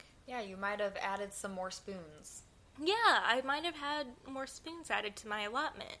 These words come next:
Speaker 2: which, or it's taking, or it's costing a little less spoons to do stuff.
Speaker 1: Yeah.
Speaker 2: It depends how you look at it. Like, if the stimulator is doing as much as I think it's doing, maybe that's what's happening, is I have more spoons, uh, or my spoons go further.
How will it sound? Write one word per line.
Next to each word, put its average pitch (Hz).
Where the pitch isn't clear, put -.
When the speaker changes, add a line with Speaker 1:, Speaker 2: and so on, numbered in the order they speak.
Speaker 2:
which, 220
or 269
it's -
taking, 233
or 247
it's -
costing 262
a 202
little 196
less 214
spoons 202
to 190
do 202
stuff. -
Speaker 1:
Yeah. 233
Speaker 2:
It -
depends 285
how 269
you 226
look -
at -
it. -
Like, 214
if 233
the 233
stimulator 220
is 208
doing 202
as 185
much 190
as 196
I -
think 202
it's 254
doing, 302
maybe 196
that's -
what's -
happening, -
is 208
I 196
have 202
more 214
spoons, -
uh, 220
or 220
my 214
spoons 202
go 180
further. -